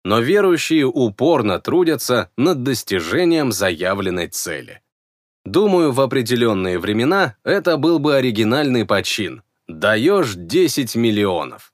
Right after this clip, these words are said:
В храме лингамы гладят, целуют, перед ними возлагают дары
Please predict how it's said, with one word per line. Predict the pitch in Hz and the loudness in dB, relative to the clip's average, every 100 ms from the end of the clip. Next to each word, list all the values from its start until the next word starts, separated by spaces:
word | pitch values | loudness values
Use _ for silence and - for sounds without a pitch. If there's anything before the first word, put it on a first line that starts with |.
| _ | _
В | - | -8
храме | - 120 175 147 | -2 0 2 2
лингамы | 113 104 98 123 131 117 | 0 0 0 0 0 -2
гладят, | 82 90 107 151 131 123 - _ | -2 -2 0 0 0 -2 -4 _
целуют, | - 139 107 95 147 135 113 - _ | -6 0 0 2 2 0 -2 -8 _
перед | 110 113 117 | -2 0 2
ними | 175 151 | 4 4
возлагают | 113 98 101 98 107 92 76 | 2 0 -2 0 0 -2 -2
дары | 85 90 165 | -2 0 0